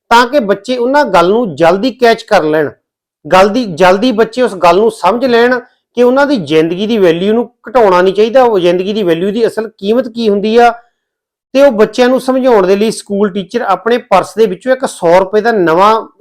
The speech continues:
ਕੜਕ ਦਾ ਨੋਟ ਬਾਹਰ ਕੱਢਦਾ ਤੇ ਬੱਚਿਆਂ ਨੂੰ ਜਦੋਂ ਨਵਾਂ ਨੋਟ ਦਿਖਾਉਂਦਾ ਸੌ ਰੁਪਏ ਦਾ, ਕਹਿੰਦਾ ਕਿ "ਬੱਚਿਓ, ਇਹ ਨੋਟ ਤੁਸੀਂ ਲੈਣਾ ਚਾਹੋਗੇ ਤਾਂ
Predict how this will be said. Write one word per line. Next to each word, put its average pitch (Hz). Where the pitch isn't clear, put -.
ਕੜਕ 196
ਦਾ 220
ਨੋਟ 175
ਬਾਹਰ 196
ਕੱਢਦਾ 156
ਤੇ 254
ਬੱਚਿਆਂ 185
ਨੂੰ 254
ਜਦੋਂ 233
ਨਵਾਂ 196
ਨੋਟ 202
ਦਿਖਾਉਂਦਾ 196
ਸੌ 185
ਰੁਪਏ 175
ਦਾ, 233
ਕਹਿੰਦਾ 220
ਕਿ 240
"ਬੱਚਿਓ, 233
ਇਹ 269
ਨੋਟ 220
ਤੁਸੀਂ 240
ਲੈਣਾ 175
ਚਾਹੋਗੇ 220
ਤਾਂ 262